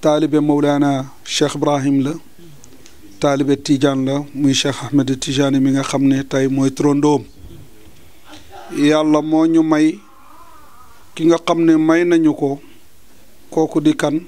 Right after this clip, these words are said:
Muy Cheikh Tijani, bam ñu koy may, mu ngi ñu ko mayee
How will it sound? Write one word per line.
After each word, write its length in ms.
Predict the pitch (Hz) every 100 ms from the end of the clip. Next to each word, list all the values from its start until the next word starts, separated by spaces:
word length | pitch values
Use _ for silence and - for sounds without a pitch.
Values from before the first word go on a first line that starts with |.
| - - - - - - - - -
Muy 120 | 151 147
Cheikh 300 | - 147 -
Tijani, 380 | 143 151 143
bam 160 | 131 143
ñu 120 | 151
koy 200 | 147 147
may, 260 | 143 139 143
mu 160 | 139 139
ngi 160 | 143
ñu 40 | 143
ko 140 | 143
mayee 400 | 143 139 135 143